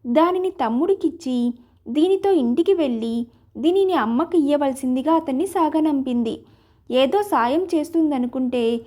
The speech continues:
ఈ గుమ్మడికాయ ఇచ్చింది అని బాధపడుతూ బయలుదేరాడు. దారిలో ఓ గద్ద ఆ గుమ్మడికాయను తన్నుకుపోయింది. దీనిని అమ్ముకొని ఓ పూటన్నా గడుపుకోవచ్చని అనుకుంటే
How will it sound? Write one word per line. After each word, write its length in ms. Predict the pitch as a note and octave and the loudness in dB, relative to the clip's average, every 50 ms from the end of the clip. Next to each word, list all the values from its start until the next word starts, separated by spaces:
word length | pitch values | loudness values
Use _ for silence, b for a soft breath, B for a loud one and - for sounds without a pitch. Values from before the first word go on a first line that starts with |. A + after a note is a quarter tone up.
| B B B B B | B B B B B
ఈ 200 | D#4 F4 G4 F4 D#4+ C4+ | 4 4 4 4 2 0
గుమ్మడికాయ 600 | C4 B3+ C4 D#4+ F#4 F#4+ - F#4 D4 C#4 D4 E4+ | -2 0 0 0 0 0 0 0 0 2 2 2
ఇచ్చింది 480 | E4 D4+ E4 - - D4 D4 D4 D#4 E4+ | 0 0 -2 -4 -4 -2 0 2 2 2
అని 140 | E4 D#4 | 2 2
బాధపడుతూ 720 | C4+ A#3 A3+ G#3+ G#3+ A3+ C4 - C#4 B3+ A#3 A#3+ - B3+ C#4+ | 0 0 -2 -2 -2 -2 -4 -4 -4 -4 -4 -4 -4 -4 -2
బయలుదేరాడు. 760 | D#4 D#4+ C#4+ C#4 C#4+ C#4 C#4+ C4+ C4 B3+ A#3+ A#3 A#3 A#3 - B B B B B B B B B - A#3 | 0 0 0 0 0 0 -2 -2 -2 -2 -2 0 -2 -2 -4 B B B B B B B B B -6 0
దారిలో 400 | A#3 B3+ C4 D4 E4+ F#4 G#4 G#4 | 2 2 4 4 2 2 2 2
ఓ 200 | G4+ E4 D4 C#4 | 2 2 2 2
గద్ద 360 | B3 B3 A3+ G#3+ A3 G#3+ E4+ | 0 -2 -4 -4 -2 -2 0
ఆ 80 | F4+ F4+ | 0 0
గుమ్మడికాయను 760 | C#4+ B3 A3+ A3+ A#3 C#4 E4 F#4 - D#4+ C#4 B3+ B3 C4 F4 | 0 -2 -2 -2 -2 0 -2 -2 0 -2 -2 0 0 -2 -2
తన్నుకుపోయింది. 1040 | - - E4 B3+ C4 D4+ E4+ - G4 - - C#4+ C#4 C4+ B3+ B3 A#3 A3+ G#3 - b b b b b b b b - | -2 -2 -2 0 2 0 0 0 -2 -2 -2 -2 0 2 2 0 0 0 -4 -6 b b b b b b b b -2
దీనిని 420 | A#3+ D4+ E4+ G4 G#4 G4+ F#4+ E4+ | 4 4 6 6 6 2 0 0
అమ్ముకొని 500 | B3+ G#3 A3 A#3 D4+ E4 G4 G4 G4 G4+ | 0 -2 -2 -2 -2 0 0 0 0 0
ఓ 160 | F#4+ E4+ D4+ C4+ | 2 2 0 0
పూటన్నా 520 | C4+ - A#3+ B3 C#4+ - F4+ F4 F4+ G4 F#4 C#4+ C4+ | -2 -4 -8 -8 -4 -4 -2 -2 0 0 0 -2 -2
గడుపుకోవచ్చని 760 | A3 A3+ A3+ D#4+ D#4+ E4 D#4+ D#4+ D#4+ D#4 D#4+ - D#4+ D#4 D4+ | -2 -2 -2 -2 0 0 2 2 2 0 0 0 -2 0 0
అనుకుంటే 680 | C4 A3+ A3+ A3+ C#4 C#4 C4+ B3+ C4 A#3+ A3+ A3+ A3+ | -2 -2 -2 -2 -2 -2 -2 0 0 0 0 0 0